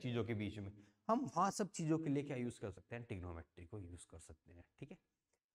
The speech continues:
तो स्टार्ट करते हैं टॉपिक को। तो सबसे पहले अगर हम ट्रिगोनोमेट्री की बात करते हैं तो आज केवल हम कंटेंट के ऊपर बात करेंगे कि कैसे क्वेश्चन आते हैं और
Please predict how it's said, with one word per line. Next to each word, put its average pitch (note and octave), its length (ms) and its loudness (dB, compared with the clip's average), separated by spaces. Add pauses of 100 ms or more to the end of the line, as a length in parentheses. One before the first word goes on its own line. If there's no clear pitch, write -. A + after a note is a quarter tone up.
(160)
तो C3+ 340 10 (100)
स्टार्ट E3 300 6
करते D#3 200 2
हैं C#3+ 100 0
टॉपिक C3 320 0
को। D#3 200 -6 (1500)
तो D#3 520 12
सबसे G3+ 380 12
पहले E3+ 360 12 (120)
अगर E3 200 10
हम F3+ 140 6
ट्रिगोनोमेट्री D#3+ 640 4
की D#3 180 2
बात C3+ 340 4
करते C3+ 160 2
हैं C#3 80 0
तो D3 80 0
आज C#3+ 240 0
केवल C#3+ 300 2
हम D3 120 0
कंटेंट B2 420 -2
के - 120 -8
ऊपर G#2+ 200 -4
बात F#2 240 -4
करेंगे A2 400 -4
कि C4 140 -2
कैसे D#3 340 0
क्वेश्चन C#3 360 2
आते C#3 220 0
हैं C#3+ 140 0
और D3 80 0